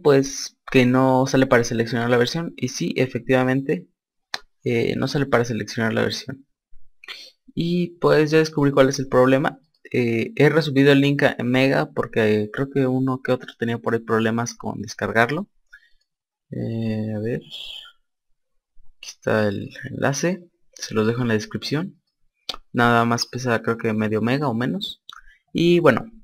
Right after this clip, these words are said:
vamos a ver. Una vez ya descargado todo, nos saldría este archivo. Y he de decir que el archivo no es mío. Eh, es de otro tipo.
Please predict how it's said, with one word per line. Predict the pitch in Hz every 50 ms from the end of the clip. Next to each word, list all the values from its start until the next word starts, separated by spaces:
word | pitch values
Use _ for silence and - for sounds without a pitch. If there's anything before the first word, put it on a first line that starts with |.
| - _ - _ _ - - - - - -
vamos | 127 135 131 131 123 123
a | 101
ver. | 82 - - - - - - - _ _ _ _ _ _ _ _ _ _ _ _ -
Una | 143 135
vez | 143 156 147 139
ya | 147 151 151 147 139
descargado | 123 - - - 120 110 113 123 127 120 -
todo, | - 170 175 - 180 175 180 _ - - _ _ _ _
nos | - - 123 -
saldría | - - - 107 107 107 110 117 117 117
este | 117 113 117 -
archivo. | 107 - - 131 120 120 - - - _ _ _ _ _ _ _ _ _ _ _ _ _ - - - - - _ _ _ _ _
Y | - 170 175 180 185 185 180 170 160 - - - _ _ _ _ _ -
he | - 151
de | 151 156 156 151
decir | 143 143 - 147 143 151 147 - -
que | - 120 110 110 110
el | 107 104 104
archivo | 104 - - 123 123
no | 123 127
es | 127 123
mío. | 131 127 123 135 180 - - _ _ _ _ _ _ _ _ _ _ _ _ _ _ _ _ _ _ _ _ - - -
Eh, | - 113 113 110 110 110 - -
es | 110 107 -
de | 113
otro | 107 - 113 117
tipo. | - 127 113 - - 165 -